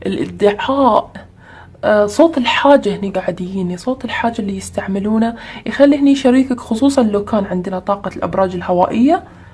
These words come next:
وطاقة برج الحمل جدا واضحة. عندنا طاقة أبراج نارية، أسد، حمل، قوس.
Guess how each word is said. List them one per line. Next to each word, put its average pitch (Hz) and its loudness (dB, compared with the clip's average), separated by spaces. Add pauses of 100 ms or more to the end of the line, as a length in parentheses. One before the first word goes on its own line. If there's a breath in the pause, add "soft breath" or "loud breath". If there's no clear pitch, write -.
(360 loud breath)
وطاقة 247 0
برج 208 -6
الحمل 226 2
جدا 190 -4
واضحة. 170 -4 (640 soft breath)
عندنا 208 0
طاقة 208 -2
أبراج 190 0
نارية، 202 -2 (180)
أسد، 185 -8
حمل، 269 0 (100)
قوس. - -10